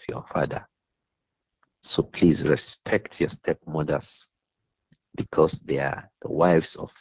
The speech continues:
your fathers too. I hope that it is clear. If they don't have rights, Aisha radiallahu anha would not be telling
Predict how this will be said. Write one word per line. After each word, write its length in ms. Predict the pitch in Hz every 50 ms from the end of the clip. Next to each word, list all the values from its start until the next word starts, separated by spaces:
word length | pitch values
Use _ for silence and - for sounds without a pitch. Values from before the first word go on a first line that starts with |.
| - -
your 180 | - - -
fathers 560 | - - - 85 78 80 78 67 65 - -
too. 340 | - - - 82 80 - - _ _ _ _ _ _ _ _ _ _ _ _ _ _ _ _ _ _ _ _ _ _ _ _ _ _ _ _ _ _ _ _ -
I 120 | - 80
hope 340 | - 90 76 98 85 - -
that 160 | - 76 73
it 160 | - - - -
is 140 | 143 -
clear. 320 | - - - - - - - _ _ -
If 220 | 113 113 107 -
they 140 | - 85 76
don't 260 | 71 87 92 90 87
have 220 | - 85 82 80 78
rights, 520 | 73 73 69 67 - - - - - - _ _ _ _ _ _ _ _ _ _ - -
Aisha 680 | - 80 90 92 90 90 - - - - - 80 78 76
radiallahu 760 | 82 80 78 80 80 71 73 76 - 76 76 76 - - -
anha 360 | 76 76 73 - 80 76 - - _ _
would 180 | - 80 78 73
not 320 | 73 73 78 113 - - -
be 100 | - -
telling 580 | - - - 135 117 80 80 - 78 - -